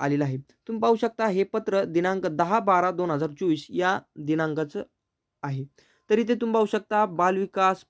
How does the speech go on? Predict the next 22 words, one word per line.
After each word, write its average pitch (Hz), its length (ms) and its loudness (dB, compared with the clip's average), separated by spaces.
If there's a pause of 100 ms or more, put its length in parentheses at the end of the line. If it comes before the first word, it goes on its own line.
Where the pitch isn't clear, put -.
प्रकल्प 220 420 -4
अधिकारी 165 580 0 (100)
एकात्मिक 175 520 -6
बालविकास 180 580 -2
सेवा 214 240 2
योजना 208 440 2 (500)
प्रकल्प 226 400 -2 (300)
सर्व 214 360 4 (420)
जिल्हा 185 320 2 (140)
पुणे. 170 180 -4 (320)
तर 196 80 -2
इथे 233 180 -2
तुम्ही 233 200 -6
पाहू 226 120 6
शकता 220 360 -4
या 196 160 2
पत्रकाचा 185 560 -4
विषय 175 260 -2
काही 170 220 -2
अशा 175 220 -2
प्रकारे 202 340 -2
आहे. 208 160 2